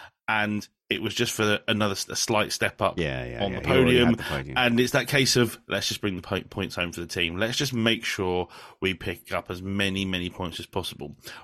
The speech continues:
Speaker 1: Once he's back in a title fight, if we then see some sort of cop-out moves, then we can question it.
Speaker 2: Sure,
Speaker 1: But at the
Speaker 2: okay.
Speaker 1: moment, just bring the points home.
Speaker 2: That's fair. And I think that is the term I was, yeah, I mean, he did. He did cop out, but sometimes discretion is the,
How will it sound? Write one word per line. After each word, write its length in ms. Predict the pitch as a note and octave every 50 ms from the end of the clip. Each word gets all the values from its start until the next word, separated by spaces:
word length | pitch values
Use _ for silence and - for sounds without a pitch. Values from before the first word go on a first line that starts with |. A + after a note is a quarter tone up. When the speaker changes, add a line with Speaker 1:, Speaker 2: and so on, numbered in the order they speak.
| -
Speaker 1:
Once 200 | - F3+ F#3 F3
he's 120 | F#3 F3+ D#3+
back 240 | - E3+ E3 - D3+
in 60 | C#3
a 40 | C3+
title 340 | C3+ - C3+ B2+ G2 B2 A#2+
fight, 360 | - - C#3 C#3 D3+ C#3+ - _ _ -
if 140 | B2 - -
we 100 | G#2 F#2+
then 300 | F2+ F2+ A#2+ C3+ C#3 C3+
see 420 | - - C#3+ C#3 C#3 C3+ B2 - - - - - - - _ _ _ _ _ _ _ _ _
some 300 | - - - - A2 A2
sort 300 | G#2 - - B2 A2+ G#2+
of 180 | A#2 A2+ - -
cop-out 540 | - - B2 A2+ - - A2 A2+ A2 - -
moves, 420 | A2+ A2+ B2 D3 D3 C3+ - - _ _ _ -
then 180 | A2 G#2 G#2 G2+
we 80 | G#2+
can 180 | - G#2+ G#2+ G2+
question 400 | - A2+ G#2 G#2 - - A2+ A2+
it. 100 | A#2+ A#2+
Speaker 2:
Sure, 140 | - G2+ D#2
Speaker 1:
But 80 | - -
at 60 | -
the 60 | -
Speaker 2:
okay. 80 | G2+ A2
Speaker 1:
moment, 480 | C3+ C3+ C3+ B2+ C3 B2+ B2 A#2 - - - - - - _ _ _ _ _ _
just 180 | - C3 B2 -
bring 140 | A#2+ A2+ G2+
the 60 | F#2+
points 260 | - G2+ F#2+ C#2 -
home. 140 | - E2+ E2+ _ _ _
Speaker 2:
That's 280 | B2 D3+ D#3 D#3+ - -
fair. 440 | - - A2+ F2 C#2 D2 - - - _ _ -
And 220 | G#2 G#2+ G#2 G2+ -
I 100 | - A2+
think 280 | - - C#3+ C3 A2 G#2
that 160 | A2 E2 G2+
is 100 | G2+ G2
the 80 | G#2
term 260 | - - A#2 G2+ G2 F#2+
I 60 | F#2
was, 180 | F#2 F#2+ - _ _ _ _ _ - - G2 A#2+
yeah, 260 | C#3 C#3 G#2+ D#2 C#2+ - -
I 40 | D3
mean, 160 | F3 G3 E3+ F#3
he 60 | G3
did. 280 | D#3 F3+ D#3 G2+ - -
He 140 | - A#2
did 200 | C3 C#3+ E3+ C#3+
cop 220 | - - A2+ - -
out, 220 | D2 D#2 F2 - -
but 140 | G2+ F#2+
sometimes 460 | - - A#2+ A2 F#2 G#2 F2+ F2+ E2 -
discretion 440 | - F#2 - - F#2 - - F2+
is 120 | F2+ F2 D#2+
the, 120 | F#2 E2